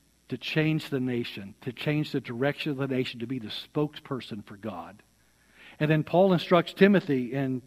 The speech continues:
First Timothy chapter four. He said, "Let no one look down on your youthfulness." Everybody has a part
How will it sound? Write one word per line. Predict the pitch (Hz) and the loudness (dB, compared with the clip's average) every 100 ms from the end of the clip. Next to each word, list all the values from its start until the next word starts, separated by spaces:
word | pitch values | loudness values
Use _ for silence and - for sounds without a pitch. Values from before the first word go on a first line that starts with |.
| - | -4
First | 147 - | -4 -2
Timothy | 156 139 135 | -4 -2 -4
chapter | - 139 - | 0 -2 -2
four. | 110 151 151 127 - - | -6 -2 -2 -4 -10 -4
He | 165 | 0
said, | 170 147 | 2 2
"Let | 147 135 | 0 0
no | 139 160 | 0 2
one | 175 180 | 0 0
look | 175 170 | -2 -4
down | 151 147 151 | -6 -4 -4
on | 147 | -4
your | 143 | -6
youthfulness." | 143 131 113 - 101 104 - _ _ _ _ _ _ _ _ _ _ _ _ _ _ _ _ _ _ _ _ - | -6 -8 -10 -16 -16 -16 -18 _ _ _ _ _ _ _ _ _ _ _ _ _ _ _ _ _ _ _ _ 2
Everybody | 170 185 160 180 175 | 2 2 2 2 2
has | 151 151 | 0 -4
a | 123 | -6
part | - - 139 107 - | -8 -4 -4 -6 -12